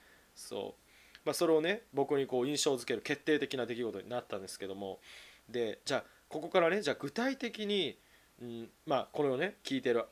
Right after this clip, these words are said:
あなたが、自分がね、好みの女性に好かれる雰囲気を作るにはどうすればいいのか、その具体的なステップ、うん、っていうのをね、話していこうと思います。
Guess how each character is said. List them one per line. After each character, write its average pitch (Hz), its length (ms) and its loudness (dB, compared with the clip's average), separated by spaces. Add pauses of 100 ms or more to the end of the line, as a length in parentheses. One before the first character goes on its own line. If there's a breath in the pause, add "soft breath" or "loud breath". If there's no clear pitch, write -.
(100)
あ 131 100 0
な 147 120 0
た 110 120 0
が、 98 240 -4 (380 soft breath)
自 151 120 -8
分 226 200 -2
が 226 100 0
ね、 233 220 -2 (320 soft breath)
好 349 320 4
み 208 100 4
の 139 100 2
女 117 100 -2
性 120 220 0
に 120 60 -8
好 - 200 -4
か 196 140 2
れ 185 120 4
る 113 100 2
雰 196 340 0
囲 - 40 -2
気 135 80 0
を 107 80 -4
作 - 240 -4
る 147 80 4
に 113 80 -6
は 95 240 -8
ど 226 200 2
う 320 40 0
す - 120 -4
れ 147 80 4
ば 110 120 0
い 104 60 -2
い - 20 -6
の 87 80 -12
か、 - 180 -8 (260 loud breath)
そ 190 140 0
の 147 60 2
具 135 160 -6
体 285 240 2
的 247 180 -4
な 220 100 0
ス - 100 -8
テ 190 100 2
ッ 180 40 -2 (120)
プ、 104 160 -6 (360 soft breath)
う 120 40 -8
ん、 117 80 -8
っ 101 40 -10
て 202 140 -4
い 220 40 4
う 208 40 6
の 156 80 6
を 110 60 2
ね、 117 60 0
話 143 220 2
し - 40 -4
て 113 60 2
い - 20 0
こ 104 100 -4
う - 40 -6
と 101 60 -8
思 92 120 -8
い 90 60 -14
ま 92 100 -12
す。 - 160 -12